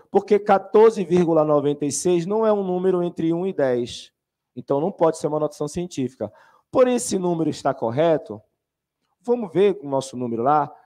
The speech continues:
Como eu tenho cento e quarenta e nove milhões e seiscentos mil, saca só. Se a minha vírgula ficar entre o quatro e o nove,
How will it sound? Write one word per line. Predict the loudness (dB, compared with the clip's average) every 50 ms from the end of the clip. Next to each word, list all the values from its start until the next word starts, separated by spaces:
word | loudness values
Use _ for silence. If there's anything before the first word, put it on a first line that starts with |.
| _ _ _ _ _
Como | -2 0 0 0
eu |
tenho | 0 0 -2 -2
cento | -2 -2 -4 -4 -4 -4
e |
quarenta | 0 2 2 2 2 0 0
e | 2
nove | 2 2 2 2 -2
milhões | -4 -2 0 0 0 -2 -4
e |
seiscentos | -6 -8 -6 -6 -6 -6 -6 -6 -10 -10 -8
mil, | -6 -2 2 2 2 2 0 -4 -16 _ _ _
saca | -6 -2 -2 0 2 0 0
só. | 0 2 2 2 2 2 0 -4 -10 -20 _ _ _ _ _ _ _
Se | -14 -10 -10 -8 -6 -2 2 4
a | 4 4 4
minha | 2 2 2 4 4 4
vírgula | 2 0 -4 0 2 2 4 4 6 4 4
ficar | 4 2 -4 -2 2 4 4 4 4 4
entre | 2 -2 -4 -4 0 0 0
o | 0
quatro | 0 -4 0 4 6 6 6 6 4 0 -2
e | -2
o | 0 0
nove, | 2 4 6 8 8 8 6 4 2 -2 -6 -8 -8 -10